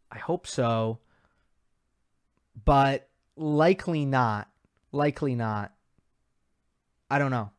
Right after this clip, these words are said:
I-, it's gonna be difficult for him. I think he can, though. He's in his prime. Yeah. Okay. If I were to guess, yes. I would say Schwartzman can stay in there. But, uh,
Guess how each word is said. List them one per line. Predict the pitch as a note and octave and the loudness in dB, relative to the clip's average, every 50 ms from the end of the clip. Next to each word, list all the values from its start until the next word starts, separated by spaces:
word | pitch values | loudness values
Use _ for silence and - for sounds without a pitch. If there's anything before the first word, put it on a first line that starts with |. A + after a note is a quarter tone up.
| _ _ - | _ _ -8
I-, | C#3 | -6
it's | C#3+ B2 G2 C#3+ C3+ - | -6 -6 -6 -8 -6 -4
gonna | - E3+ | -4 -2
be | E3 D#3 | -2 0
difficult | C3+ C#3+ C3+ - - - C3 A#2+ - | 0 -2 -4 -4 -8 -8 -8 -10 -8
for | - B2 A2+ | -10 -10 -10
him. | A2+ G#2+ G#2+ G#2+ _ _ _ _ _ _ _ _ _ _ _ _ _ _ _ _ _ _ _ | -8 -10 -12 -14 _ _ _ _ _ _ _ _ _ _ _ _ _ _ _ _ _ _ _
I | - A#3+ | -4 -4
think | - - C4 - | -2 -4 -6 -4
he | - C3 | -6 -6
can, | - - A#2+ A2+ A2+ G#2+ | -6 -6 -8 -8 -8 -10
though. | G#2+ A2 A#2+ C3+ | -10 -12 -12 -12
He's | F3 G#3+ A3 | -12 -6 -4
in | B3+ A3+ | -2 -2
his | F3 C3+ | -4 -6
prime. | - - - A2+ G#2+ G#2 G#2 A#2 _ _ _ _ - - - - | -6 -8 -6 -4 -4 -4 -8 -10 _ _ _ _ -20 -20 -20 -8
Yeah. | _ C4+ C#4+ A#3 A#2+ G2+ - - _ _ _ _ _ _ _ _ | _ 4 6 6 6 2 -4 -10 _ _ _ _ _ _ _ _
Okay. | - G3+ - - B2+ A2 A#2 _ _ _ | -8 -6 -2 -2 -2 -2 -4 _ _ _
If | - E3+ F3 F3 F3 - | 0 4 4 4 4 6
I | G3+ G#3 | 4 4
were | A3 G#3 | 4 4
to | G3 | 2
guess, | E3+ G#3 G#3+ G#3 - - | 2 0 0 0 0 -2
yes. | F3 B2+ G#2 - - - - - _ _ - | -2 -2 -2 -4 -14 -20 -20 -20 _ _ -8
I | - C#3+ | -6 -4
would | C#3+ C#3+ | -4 -4
say | - - D3 | -4 -4 -4
Schwartzman | C#3 - - D3+ D3 C3+ - - C#3 B2 | -4 -2 -4 -4 -4 -4 -4 -10 -10 -8
can | - C3 B2+ | -8 -10 -10
stay | - - C3+ B2 | -8 -8 -8 -6
in | A2+ G#2+ | -8 -10
there. | G#2+ G#2+ G#2 - _ _ _ _ _ _ _ _ _ _ _ _ _ _ _ _ _ _ _ _ _ _ _ _ _ _ _ _ _ _ _ _ _ _ _ _ | -12 -14 -16 -18 _ _ _ _ _ _ _ _ _ _ _ _ _ _ _ _ _ _ _ _ _ _ _ _ _ _ _ _ _ _ _ _ _ _ _ _
But, | C3+ B2 A2+ A2 - _ _ _ _ _ _ - | -2 -2 -2 -2 -8 _ _ _ _ _ _ -4
uh, | - E3+ D#3+ | -4 -4 -4